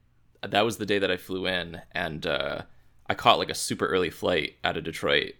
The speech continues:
like, seven fifteen, seven twenty A M, something like that. I had a layover, and then I landed in Austin around, like, two maybe, and, like, bec-, and, uh,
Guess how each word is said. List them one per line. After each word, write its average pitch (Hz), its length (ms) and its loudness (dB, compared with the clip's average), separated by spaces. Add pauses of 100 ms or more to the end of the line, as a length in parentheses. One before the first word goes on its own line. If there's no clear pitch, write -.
like, - 240 -4
seven 92 640 -2
fifteen, 95 520 -8
seven 90 280 -8
twenty 95 400 -2
A 73 60 0
M, 110 340 0
something 113 300 -6
like 110 160 -2
that. 120 300 2 (760)
I 98 60 -4
had 104 160 -2
a - 20 2
layover, 101 800 4 (140)
and 95 120 -6
then 95 120 -4
I 92 80 -4
landed 95 400 -4
in 92 120 -4
Austin 92 400 -6
around, 90 240 -4
like, 80 180 -6 (280)
two 95 320 -2
maybe, 69 560 -2 (500)
and, 92 280 -4
like, 78 180 -2
bec-, 101 220 -6
and, 101 160 0
uh, 85 40 -2